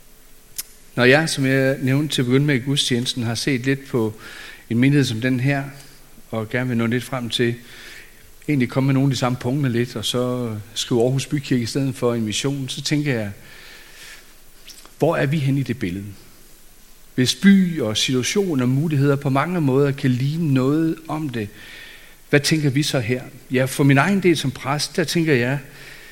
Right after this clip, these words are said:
når jeg ser på de seks, syv år, som, øh,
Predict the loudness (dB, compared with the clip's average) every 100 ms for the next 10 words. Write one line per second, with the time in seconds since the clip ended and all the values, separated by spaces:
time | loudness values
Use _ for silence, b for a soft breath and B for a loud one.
0 | B B B -20 -20 -20 -20 -20 -20 -20
1 | -20 -20 -20 -12 2 4 8 6 6 0
2 | 0 2 2 2 0 2 0 -2 -16 B
3 | B B B B B B -6 0 2 2
4 | 2 2 4 2 -2 -4